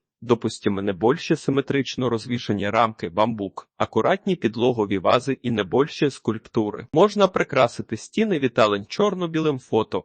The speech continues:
Елегантно виглядають на стіні картини в стилі футуризм і фото різних пейзажів. Текстиль використовується по мінімуму, не допускаються пледи і декоративні серветки.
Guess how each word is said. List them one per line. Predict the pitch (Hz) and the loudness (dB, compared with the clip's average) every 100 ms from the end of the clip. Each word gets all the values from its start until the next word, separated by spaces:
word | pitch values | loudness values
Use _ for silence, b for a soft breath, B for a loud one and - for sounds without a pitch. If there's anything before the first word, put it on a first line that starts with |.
| - | -6
Елегантно | 107 117 139 135 - 107 | -4 2 2 2 -2 -2
виглядають | 104 107 98 139 165 151 | -2 -2 0 0 -2 -4
на | 110 | -8
стіні | - - 110 110 | -8 -8 -6 -2
картини | 120 - - 117 110 | -4 -4 -4 -4 -6
в | |
стилі | - - 208 220 | -10 -4 -2 -2
футуризм | 165 117 - 104 160 - - | -2 -6 -4 -4 -6 -8 -12
і | |
фото | 196 - 107 107 | -6 0 0 0
різних | 107 123 131 123 | -2 -4 -2 -4
пейзажів. | - 110 104 104 107 110 - _ _ _ | -2 -4 0 2 2 0 -6 _ _ _
Текстиль | 127 - - 170 | -2 -2 -4 -2
використовується | 160 151 135 123 - 120 113 120 - - | -2 -2 -4 -4 0 0 0 -4 -2 -4
по | - 107 | 0 0
мінімуму, | 135 208 139 104 90 - _ _ | 0 0 -2 -4 -8 -14 _ _
не | 120 151 | -2 2
допускаються | 196 196 - - 117 101 - 104 | 2 2 -2 2 2 2 -2 -4
пледи | - 117 107 104 | 0 0 0 -2
і | - | -4
декоративні | 110 107 107 101 - 107 113 | -2 -2 -2 -4 -4 -4 -6
серветки. | - 110 107 104 - - 82 | -4 -4 0 -2 -2 -12 -14